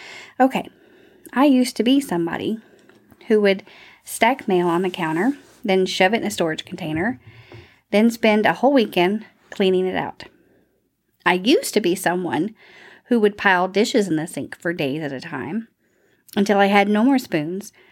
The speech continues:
and was forced to do the dishes. I used to be someone who would get out of bed and leave it in a hot mess of disheveled blankets and sheets and pillows. That version of me, well, she was a tired mama.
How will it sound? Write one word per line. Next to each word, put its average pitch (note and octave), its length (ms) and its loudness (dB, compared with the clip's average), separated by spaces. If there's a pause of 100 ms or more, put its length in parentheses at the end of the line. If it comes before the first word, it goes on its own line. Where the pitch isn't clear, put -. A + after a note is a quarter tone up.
(160)
and A3 120 2
was A3+ 140 2
forced C#4+ 340 2
to B3 60 -2
do A3+ 100 2
the A#3+ 100 0
dishes. - 420 -4 (840)
I G3+ 100 2
used B3 520 2
to A3+ 100 0
be F3+ 360 -4 (400)
someone F#3 420 4
who F#3+ 160 0
would F#3 160 -2
get F#3 100 2
out D3 140 2
of - 160 -12
bed A3 340 4 (1160)
and G#3+ 180 4
leave A#3 180 4
it B3+ 120 2
in B3+ 100 4
a C4 60 4
hot A3+ 260 0
mess E3+ 360 0
of F#3 140 -4
disheveled F#3 640 -2 (280)
blankets D4 560 2
and C#4+ 120 6
sheets A#3+ 300 -4
and A#3 120 0
pillows. A#2+ 400 -4 (360)
That C4+ 300 2
version A3+ 320 2
of G#3 140 -2
me, F3+ 300 2 (100)
well, D#4 340 4 (1080)
she - 160 0
was D4+ 200 4
a D4+ 40 -4
tired G#3+ 460 2
mama. F#3 320 2